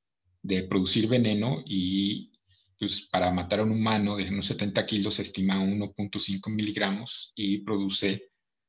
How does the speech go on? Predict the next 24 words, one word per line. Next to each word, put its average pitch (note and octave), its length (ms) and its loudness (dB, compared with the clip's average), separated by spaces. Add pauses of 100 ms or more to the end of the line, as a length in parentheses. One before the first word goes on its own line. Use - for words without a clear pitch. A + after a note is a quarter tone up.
(440)
de F2+ 800 -2 (100)
siete G#2 360 0
a F#2 40 2
nueve F#2+ 400 2
miligramos, F2 640 -8
¿no? - 180 -4 (1160)
Entonces, - 880 -6 (1120)
eh, F2+ 500 -6 (380)
sí A#2+ 260 0
tiene G#2+ 220 0
la F#2+ 160 2
capacidad, G2 680 -2 (800)
eh, F#2 500 -4
y G2+ 280 2
es, - 420 0
esta A#2+ 240 -2
es G#2+ 80 4
la F#2+ 80 2
responsable, F#2+ 600 -2
es G#2 160 -4
como F#2 260 -6
la F2 140 -6
mala F#2+ 300 -2
del F#2+ 260 -10